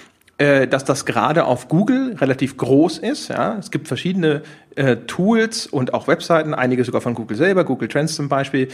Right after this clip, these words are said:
wo man nachvollziehen kann, wo gerade Menschenströme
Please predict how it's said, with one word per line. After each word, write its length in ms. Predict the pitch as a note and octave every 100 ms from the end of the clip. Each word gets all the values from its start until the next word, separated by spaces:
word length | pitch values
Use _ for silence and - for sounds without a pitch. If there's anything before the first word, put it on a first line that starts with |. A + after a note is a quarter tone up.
| - -
wo 80 | C3+
man 160 | C3 A#2
nachvollziehen 640 | A2+ C#3+ C#3 - B2 A2+
kann, 340 | A2+ A2 G2+
wo 80 | B2+
gerade 480 | B2 A2 A#2+ A#2+ A2 - _ _ - _ _ _ -
Menschenströme 1600 | C3 D3 D#3+ - C3+ B2 - - - - C3+ C3 B2 A#2 A2